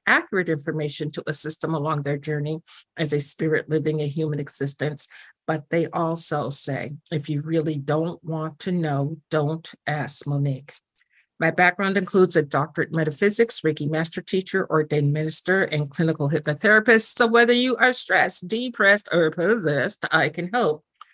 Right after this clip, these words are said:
To find out more about me and the services I offer, go to my website, and that's monique chapman dot com. And I invite you to like me on Facebook and follow me on LinkedIn.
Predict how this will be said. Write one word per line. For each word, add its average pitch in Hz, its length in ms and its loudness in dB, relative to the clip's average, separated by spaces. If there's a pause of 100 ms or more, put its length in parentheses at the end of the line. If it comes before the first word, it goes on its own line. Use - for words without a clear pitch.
(220)
To 226 80 4
find 214 380 4
out 208 200 2
more 240 200 4
about 240 440 2
me 202 300 -2
and 185 100 -4
the 185 60 -2
services 240 540 0
I 240 140 0
offer, 214 260 -2
go 311 180 -6
to 339 140 -10
my 240 120 2
website, 202 600 4
and 175 80 -2
that's - 160 -6
monique 160 260 -6
chapman 240 340 0
dot 240 240 4
com. 233 360 0 (100)
And 285 140 -2
I 262 80 2
invite 185 340 0
you 180 80 -4
to 170 120 -12
like 165 280 -2
me 170 140 -4
on 160 100 -4
Facebook 214 720 0 (440)
and 208 240 4
follow 202 380 0
me 196 320 -2
on 185 300 0
LinkedIn. 180 500 -4